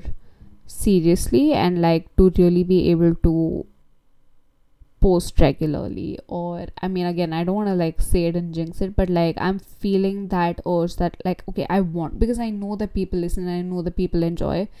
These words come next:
I just get so in my head about, like, "Oh, does anyone even care? Why are you doing this?" I hate feeling, I mean, sometimes I just think, I'm like, "I'll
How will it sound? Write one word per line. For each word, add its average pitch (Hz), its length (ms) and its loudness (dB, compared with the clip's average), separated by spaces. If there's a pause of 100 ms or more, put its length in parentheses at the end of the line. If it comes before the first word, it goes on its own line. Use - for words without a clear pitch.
(240)
I 190 160 -4
just 180 160 -8
get 180 300 -4
so 196 240 6
in 190 200 4
my 180 180 2
head 170 240 4
about, 165 340 6
like, 180 160 0
"Oh, 214 260 4 (200)
does 208 120 2
anyone 180 460 0
even 208 380 -6
care? - 280 2
Why 165 520 0
are 180 180 4
you 208 240 0
doing 170 280 6
this?" 107 280 2
I 220 160 6
hate 233 360 6
feeling, 226 440 0 (340)
I 202 80 -2
mean, 214 360 -4 (680)
sometimes 214 480 2
I 214 100 2
just 202 200 -4
think, 185 220 6
I'm 180 160 -2
like, 175 340 0 (560)
"I'll 453 280 -2